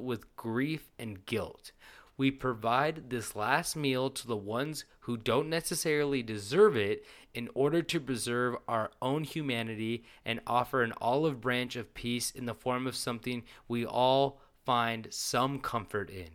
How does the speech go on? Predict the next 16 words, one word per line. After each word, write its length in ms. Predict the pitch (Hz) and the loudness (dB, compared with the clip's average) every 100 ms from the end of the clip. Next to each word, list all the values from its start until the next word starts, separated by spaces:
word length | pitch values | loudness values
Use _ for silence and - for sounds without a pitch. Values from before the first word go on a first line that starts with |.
| 87 _ _ - | -20 _ _ -20
food. 640 | - - 139 85 - - _ _ - - - - | -12 4 4 4 -4 -18 _ _ -20 -20 -20 -2
I 140 | 120 143 | 0 2
just 240 | 180 - | 0 0
wanted 260 | 180 180 160 | 0 2 2
to 120 | 127 | 0
end 180 | 123 123 | 0 0
it 240 | 127 - | -2 -2
with 280 | 120 107 - | -6 -6 -8
this 280 | 123 120 - | -6 -6 -6
little 360 | 120 113 104 95 | -4 -4 -2 -6
story. 640 | - - 95 82 82 - _ - - - - | -6 -4 -4 -6 -14 -20 _ -20 -20 -20 -14
In 220 | 117 104 | -12 -10
nineteen 460 | 98 113 139 196 196 | -4 -4 -2 -2 -2
twenty-five, 840 | - 190 196 196 123 104 104 107 - - - | -2 -2 -2 0 2 2 0 -4 -10 -20 -14
Patrick 500 | - 117 123 196 196 | -2 0 2 0 0
Murphy 540 | 127 123 - 123 127 | 0 0 0 -2 -2